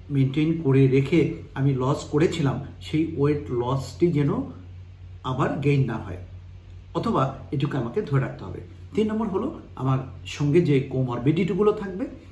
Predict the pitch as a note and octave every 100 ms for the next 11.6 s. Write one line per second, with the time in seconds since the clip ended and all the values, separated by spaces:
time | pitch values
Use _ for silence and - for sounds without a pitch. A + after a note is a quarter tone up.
0 | - - C3+ B2+ - - - C3 C3+ -
1 | E3+ A3+ - - - - - C3+ B2+ B2
2 | D#3+ C#3 C3+ C3+ F3 - C3+ - G#2 G#2
3 | F#2 - - - - - - - - -
4 | - - - - - B3+ - E3 F3 C3
5 | D3 C#3 C3+ B2+ - - - C3+ - D#3+
6 | G#3+ F3+ - - - - E3+ C3+ C3 G3
7 | A3+ E3+ D#3+ F3 E3+ C3+ C3+ - - D3+
8 | F3+ B3 B3+ F#3 D#3 C#3 B2 A2+ A#2+ -
9 | - - - - - - C3+ D#3+ C3+ C3+
10 | C3+ A#2+ A#2 A2+ A#2+ F#2 - - - -
11 | - - C#3+ D3+ D3 C3+